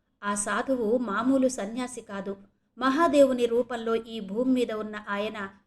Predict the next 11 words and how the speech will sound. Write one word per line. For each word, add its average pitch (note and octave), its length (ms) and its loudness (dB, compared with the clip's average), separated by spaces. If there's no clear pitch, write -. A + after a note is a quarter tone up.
మహాదేవుని A#3+ 680 4
ధ్యానం B3+ 480 -2
ద్వారా A3 360 -4
కనుమరుగై A#3 720 -2
సిద్ధస్థితికి B3 960 -8
చేరుకున్నాడు. F#3+ 520 -6
మానవ D#4+ 380 4
జీవితానికి C#4 640 -2
సంబంధం B3+ 540 -4
లేని A#3 420 -6
చోట A3 180 -10